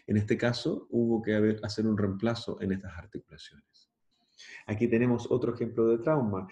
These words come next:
estas imágenes iniciales que les mostré, en donde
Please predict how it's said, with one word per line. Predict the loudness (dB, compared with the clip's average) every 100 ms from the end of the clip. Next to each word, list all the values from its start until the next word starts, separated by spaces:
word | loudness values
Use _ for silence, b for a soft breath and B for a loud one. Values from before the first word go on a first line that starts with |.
| B -14
estas | -10 -6 -4
imágenes | -4 -4 -6 -4 -2
iniciales | -4 -4 -6 -6 -6
que | -8
les | -10 -10
mostré, | -14 _ -10 -10 -12 B B
en | -2 0
donde | 0 0 2 2 0